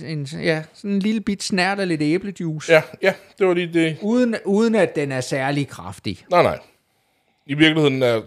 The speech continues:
Speaker 1: Og
Speaker 2: udtrykket ikke super kraftigt i duften, synes jeg.
Speaker 1: Lidt, øh, lidt, lidt korn.
Speaker 2: Ja, ja.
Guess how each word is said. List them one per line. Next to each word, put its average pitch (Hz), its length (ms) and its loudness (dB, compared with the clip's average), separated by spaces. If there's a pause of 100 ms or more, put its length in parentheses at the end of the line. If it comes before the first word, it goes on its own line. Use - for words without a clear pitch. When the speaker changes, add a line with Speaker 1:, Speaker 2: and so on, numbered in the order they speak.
(120)
Speaker 1:
Og 139 180 -2
Speaker 2:
udtrykket 117 420 2
ikke 113 120 -4
super 104 220 -4
kraftigt 98 380 -4
i 95 60 -8
duften, 95 340 -12
synes 87 220 -16
jeg. 87 100 -16 (800)
Speaker 1:
Lidt, 147 340 -2
øh, 104 1500 -6
lidt, 127 440 -8 (100)
lidt - 280 -8
korn. 233 440 -4 (400)
Speaker 2:
Ja, 185 100 -2 (340)
ja. 226 80 -14